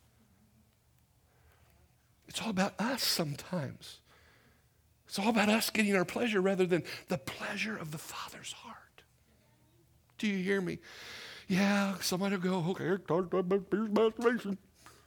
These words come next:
But sometimes our worship is about demonstrating something for us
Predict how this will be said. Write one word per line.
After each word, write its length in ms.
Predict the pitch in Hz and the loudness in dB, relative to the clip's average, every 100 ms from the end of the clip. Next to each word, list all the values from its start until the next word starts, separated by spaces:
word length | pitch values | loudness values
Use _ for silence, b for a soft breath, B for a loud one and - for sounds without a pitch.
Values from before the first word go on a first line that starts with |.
| B B _ - - B B B B B B B B B _ _ _ _ _ _ _ _ - _ _ _ _ _ _ _ _ _ - - - - | B B _ -20 -20 B B B B B B B B B _ _ _ _ _ _ _ _ -20 _ _ _ _ _ _ _ _ _ -20 -20 -16 -8
But 100 | 175 | -4
sometimes 600 | - 254 277 220 214 180 | -2 -2 -2 -2 -2 -2
our 160 | 180 | -2
worship 520 | 165 196 247 - - 165 | -2 -2 -2 -2 -2 -2
is 120 | 165 | -2
about 340 | 170 185 147 | -4 -6 -6
demonstrating 600 | 202 208 180 - 208 175 | -4 -2 -2 -4 -4 -4
something 260 | - - 180 | -4 -4 -6
for 220 | - - | -8 -6
us 680 | - - - - - - - | 4 4 4 0 -2 -4 -8